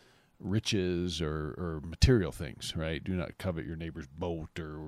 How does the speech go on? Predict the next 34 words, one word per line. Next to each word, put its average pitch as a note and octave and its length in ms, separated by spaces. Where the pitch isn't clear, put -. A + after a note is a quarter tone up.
whatever. D#2 560
Um, B2+ 300
when D#3 260
actually C#3+ 460
this G2+ 240
coveting F2 680
goes A#2 180
again G2 380
back G#2 260
to G#2+ 100
the E2 120
garden, E2+ 640
and G2+ 180
it's G2 180
desiring A2 580
something G2 460
you F#2+ 100
were F2+ 140
never F2+ 300
created D#2+ 560
to D#2+ 80
have, E2+ 500
and F#2 120
it's - 160
desiring F#2+ 560
to F2 100
be D#3+ 600
somebody. D#2 640
That's F2+ 240
the C3+ 80
big A#2+ 160
one G2 160
to - 80
me. B1 100